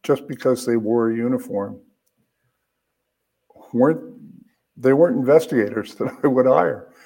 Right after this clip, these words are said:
They were lost without C pic. They were lost without their,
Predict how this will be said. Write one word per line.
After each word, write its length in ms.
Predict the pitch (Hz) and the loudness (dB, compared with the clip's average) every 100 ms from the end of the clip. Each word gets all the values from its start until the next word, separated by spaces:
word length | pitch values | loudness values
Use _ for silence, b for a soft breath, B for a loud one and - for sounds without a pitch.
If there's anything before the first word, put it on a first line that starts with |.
| b | b
They 140 | 143 151 | 2 4
were 180 | 156 151 | 6 4
lost 480 | 139 185 180 - | 6 6 4 0
without 380 | 113 110 110 113 | -4 0 0 0
C 180 | - 135 | -6 -6
pic. 320 | 135 127 - | -4 -6 -2
They 80 | 127 | 0
were 180 | 123 123 | 2 2
lost 440 | 120 156 170 - | 4 6 4 2
without 320 | 123 117 113 | -4 0 0
their, 280 | 123 110 110 | 0 -6 -6